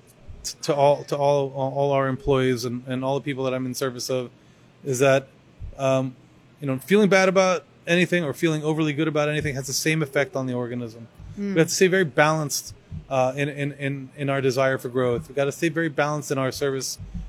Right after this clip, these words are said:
Speaker 1: to, to, uh, to our creative, uh, ideas. And, and, uh, and so, um, our success is, is really based and predicated on that.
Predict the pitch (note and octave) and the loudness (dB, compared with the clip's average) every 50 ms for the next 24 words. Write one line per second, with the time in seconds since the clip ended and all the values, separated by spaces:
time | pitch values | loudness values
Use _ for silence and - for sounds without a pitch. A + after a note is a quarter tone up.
0 | - - - - D3 C#3 C3 C3+ B2 - - - - C#3+ C3+ B2+ A#2+ A#2+ B2 A#2+ | -12 -10 -4 -2 0 2 2 0 -2 -6 -10 -6 -2 0 0 0 0 -4 -6 -8
1 | - - C3 B2+ B2+ B2 B2 A#2+ - C#3+ C3+ B2+ A#2+ - - C3+ C3+ C3+ C3 C3+ | -10 -4 -2 0 0 0 -2 -4 -2 0 0 0 0 0 2 2 4 4 2 0
2 | B2 A#2 - - _ _ - - - _ - - C#3 B2+ B2+ B2+ C3 C3 A#2+ C3 | -2 -4 -12 -20 _ _ -20 -20 -20 _ -10 -4 -2 -2 -2 0 -2 0 0 2
3 | C3 C3 B2+ A#2+ - B2 A#2+ B2+ B2+ B2+ B2 B2 B2 B2 C3 C3+ C3 B2 B2 B2+ | 2 2 2 0 0 -2 -4 -4 -6 -6 -6 -6 -6 -8 -8 -6 -4 -4 -4 -4
4 | C3 C#3 C3+ C3 - - D3+ D3 D3 C#3 C3 - - - _ _ _ - - C#3+ | -6 -6 -6 -4 -2 0 0 0 0 0 -2 -8 -20 -20 _ _ _ -10 -4 -2
5 | C#3 C3+ C#3 C#3 C3+ C3 - - - - - E3 G3 F#3 - F#3+ - - F3+ F3 | 0 0 -2 -2 -6 -10 -14 -20 -12 -4 2 2 4 4 2 0 0 2 2 2
6 | - - E3 D#3 C#3+ C3+ - - D3+ C#3+ C3+ B2+ - - - _ - - - - | 2 2 -2 -2 -2 -4 -4 -2 -2 -2 -2 -4 -10 -14 -20 _ -20 -16 -14 -12
7 | - D#3 D3 D3 E3 D#3+ D#3+ D#3 D3+ C#3+ C3+ B2+ B2+ - - - - - _ _ | -10 -4 0 2 4 4 4 4 2 2 0 -2 -6 -10 -18 -20 -20 -20 _ _
8 | _ - - - D3+ D3+ E3+ D#3+ - - D3+ C3 - D3 C#3 C3+ - - C3+ B2+ | _ -12 -2 2 6 6 6 6 4 2 -4 -2 0 0 0 0 0 0 -2 -2
9 | B2+ B2 - B2 A#2 A#2 A#2 A2+ A2+ A2 A2 | -2 -4 -6 -6 -4 -4 -4 -4 -6 -10 -12